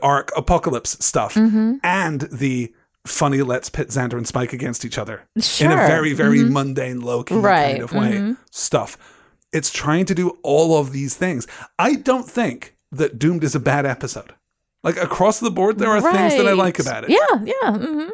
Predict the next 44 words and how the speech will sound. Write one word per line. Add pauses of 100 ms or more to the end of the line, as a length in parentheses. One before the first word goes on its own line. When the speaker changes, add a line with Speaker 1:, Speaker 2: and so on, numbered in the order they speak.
(120)
Speaker 1:
But
its
failing (300)
is
a
lack (160)
of
vision,
a
lack
of (220)
unity. (180)
Speaker 2:
Yeah,
yeah,
Speaker 1:
The (100)
lack
of
Speaker 2:
absolutely.
Speaker 1:
an
authorial
Speaker 2:
It's
Speaker 1:
voice (340)
Speaker 2:
Right.
Speaker 1:
that
can (300)
draw
all
these
different
strands
together,
that
can
make
good
on
the
potential
that
is
Speaker 2:
Mm-hmm.
Speaker 1:
just
strewn
around,